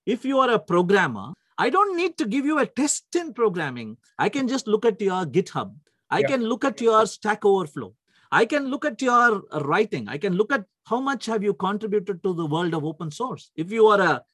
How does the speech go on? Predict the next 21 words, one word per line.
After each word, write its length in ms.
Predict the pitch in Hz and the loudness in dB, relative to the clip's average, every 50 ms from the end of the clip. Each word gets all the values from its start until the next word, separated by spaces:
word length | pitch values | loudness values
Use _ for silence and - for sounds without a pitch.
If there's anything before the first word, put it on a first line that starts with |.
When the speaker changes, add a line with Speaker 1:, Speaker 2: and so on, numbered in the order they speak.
| _ _ - | _ _ -2
Speaker 1:
creative 460 | - 185 208 226 233 190 226 190 143 120 131 | 0 4 6 6 4 4 2 -2 0 0 -4
writer, 320 | 151 202 196 - 135 107 123 180 _ _ _ _ _ - | -6 -6 -6 -6 -8 -10 -10 -12 _ _ _ _ _ -2
I 140 | 135 175 220 | 2 2 4
don't 200 | 262 285 262 240 233 | 4 4 2 4 2
need 140 | 233 190 | 0 2
to 100 | - 202 | 2 0
ask 260 | 175 175 180 - - 190 | 0 0 -2 -4 -2 -2
you 120 | 175 160 | 0 0
write 220 | 139 135 156 156 175 156 | 0 0 -2 -2 -2 -4
an 40 | 147 139 | -4 -4
essay 240 | 143 - - 147 135 | -6 -4 -4 -4 -4
about. 320 | 120 107 107 120 98 - _ _ _ _ _ _ _ - | -4 -6 -10 -12 -12 -14 _ _ _ _ _ _ _ -6
I 100 | 151 208 | -6 -4
can 220 | 214 269 247 233 | -4 -4 -2 -2
ask 280 | 214 240 277 - _ - 226 | -2 -2 -4 -4 _ -8 -8
you, 120 | 240 240 | -6 -6
give 180 | 190 165 208 240 | -4 -4 -4 -2
me 100 | 254 254 233 | -2 0 0
your 80 | 226 202 180 | 0 0 0
Medium 300 | 202 196 220 220 202 180 | 0 0 0 0 -2 -2
blog. 320 | 143 156 202 226 175 110 | -4 -4 -4 -6 -8 -12